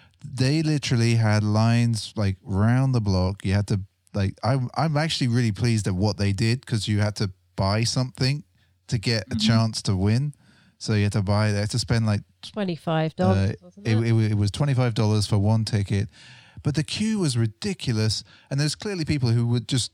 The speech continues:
Speaker 1: never gonna go there again. And, like, we, w-, I bought other stuff just 'cause I just, I liked, I liked the guys in there. I, I liked the vibe. Um, and, but they, they were just telling me that, like, they, they stopped taking, they actually stopped taking calls in the shop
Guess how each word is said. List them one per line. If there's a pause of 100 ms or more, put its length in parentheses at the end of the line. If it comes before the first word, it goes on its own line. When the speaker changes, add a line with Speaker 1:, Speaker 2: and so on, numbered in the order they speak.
Speaker 1:
never
gonna
go
there
again.
And,
like,
we,
w-,
I
bought
other
stuff
just
'cause (420)
I (520)
just,
I
liked,
I
liked
the
guys
in
there.
I,
I
liked
the
vibe. (360)
Um, (420)
and, (100)
but
they, (840)
they
were
just
telling
me
that,
like,
they,
they
stopped
taking,
they
actually
stopped
taking
calls
in
the
shop